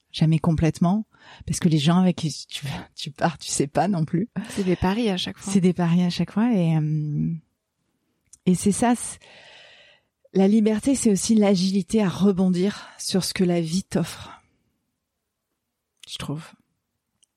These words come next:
Speaker 2: Hyper beau ce que tu viens de dire. <laughs> C'est apprendre à naviguer aussi, quoi.
Speaker 1: C'est apprendre à naviguer
Speaker 2: Mm.
Speaker 1: avec, euh, avec, euh, les éléments, ouais.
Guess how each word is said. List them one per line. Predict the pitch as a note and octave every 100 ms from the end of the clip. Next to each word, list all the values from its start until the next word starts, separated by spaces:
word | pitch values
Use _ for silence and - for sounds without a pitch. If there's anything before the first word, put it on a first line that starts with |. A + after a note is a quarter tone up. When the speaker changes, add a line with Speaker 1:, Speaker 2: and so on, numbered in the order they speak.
| _ _
Speaker 2:
Hyper | - G3+ G3
beau | F#3+ A#3
ce | -
que | G3+
tu | -
viens | G3 F#3+ G#3+ G#3+ G3+
de | G3+
dire. | G3+ A#3 A3+ F#3+
<laughs> | C#4+ - B3 C4 A#3+ B3+ B3+ B3 A#3+ - _ _ _ _ _ _ - _
C'est | -
apprendre | F3+ G3 G3+
à |
naviguer | F#3+ F3+ F#3 F#3
aussi, | G3 - -
quoi. | - - _ _ _
Speaker 1:
C'est | - F#3
apprendre | F3 - G3+ G3+
à | E3+
naviguer | E3 D#3+ D3+ D#3 F3
Speaker 2:
Mm. |
Speaker 1:
avec, | D3 C3+ -
euh, | - G2+ - F#3 - _ _ _ _ _ _ -
avec, | E3 D#3 D3 -
euh, | D3
les | C#3+ C#3+
éléments, | C#3+ C#3+ D3 - C#3+
ouais. | -